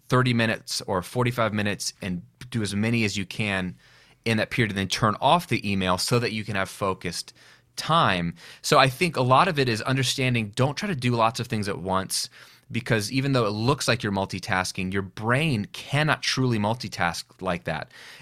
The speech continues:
It's really trying to choose a thing to focus on. And so it's very adaptable. It's like, "What do you want me to focus on?" So it'll switch instantly. It's powerful, but you're losing ground every time you switch. So anytime you can stay on one type of task,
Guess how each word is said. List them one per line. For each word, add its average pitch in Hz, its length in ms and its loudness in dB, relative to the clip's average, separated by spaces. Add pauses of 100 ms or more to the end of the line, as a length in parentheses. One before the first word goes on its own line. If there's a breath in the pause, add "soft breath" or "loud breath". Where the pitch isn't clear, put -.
It's - 240 -2
really 139 220 2
trying 135 180 2
to 110 60 2
choose 127 300 2
a 113 60 2
thing 107 180 -2
to 104 60 -4
focus 139 400 -2
on. 87 160 -2
And 87 100 -6
so 110 120 -2
it's 104 140 -2
very 117 320 2
adaptable. 107 580 2
It's 92 100 -2
like, 95 80 -4
"What 113 100 -2
do 117 40 0
you 117 40 0
want 113 100 -2
me 110 60 -2
to 98 40 -2
focus 165 340 -2
on?" 92 100 2
So - 100 0
it'll 185 120 2
switch - 540 0
instantly. 87 480 -2
It's - 120 -10
powerful, 131 600 0 (300 loud breath)
but 117 100 -2
you're 123 120 4
losing 120 840 2 (420 loud breath)
ground 110 360 4
every 101 140 0
time 95 200 -4
you 90 80 -4
switch. - 500 -2
So 104 160 0
anytime 147 380 0
you 120 100 -2
can 104 140 -2
stay 123 260 0
on 104 160 0
one 113 200 2
type 110 260 -2
of - 80 -12
task, 92 520 -2